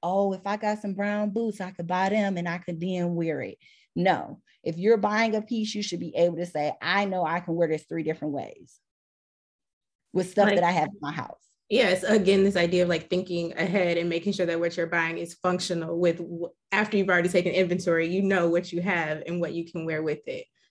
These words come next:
Speaker 2: That would help me a lot, 'cause I have some things that I don't know what to do with them.
Speaker 1: Yeah,
Speaker 2: <laughs>
Speaker 1: and that's because you went and let the store lead you into buying.
Speaker 2: Mm-hmm.
Speaker 1: And now you go home and you still have, like, all these pieces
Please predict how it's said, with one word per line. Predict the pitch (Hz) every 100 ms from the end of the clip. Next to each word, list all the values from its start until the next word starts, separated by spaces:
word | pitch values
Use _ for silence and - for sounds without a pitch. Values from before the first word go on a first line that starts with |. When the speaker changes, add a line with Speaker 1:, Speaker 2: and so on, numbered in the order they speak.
| -
Speaker 2:
That | 240 370
would | 294
help | 240 208
me | 214 185 180 165 -
a | 170
lot, | 185 180 160 -
'cause | 185 170
I |
have | 185 175
some | 185
things | 175 170 175
that | 156
I | 165 165
don't | 165 156 160
know | 170 - 190 196 _ _ _
what | 175 -
to | 185
do | 165 -
with | 180
them. | - - - - _ - - -
Speaker 1:
Yeah, | 269 587 180
Speaker 2:
<laughs> | 185 214
Speaker 1:
and | 214
that's | 220 294 -
because | 254 233 220
you | 214 214
went | 175 190 196 196 - _ _ 185
and | 190 190
let | 190 -
the | 202
store | 190 - 285 277 226
lead | 196 190 185 170
you | 170 160
into | 175 175 175
buying. | 190 208 160
Speaker 2:
Mm-hmm. | 175 220 - _ _ _ _ _ 202
Speaker 1:
And | 208
now | 196 214
you | 214 208
go | 196 220
home | 311 320 254 214
and | 190
you | 196
still | 196 202 208
have, | 170 170
like, | 165 160 -
all | 180 175
these | 180 175 -
pieces | 220 240 269 269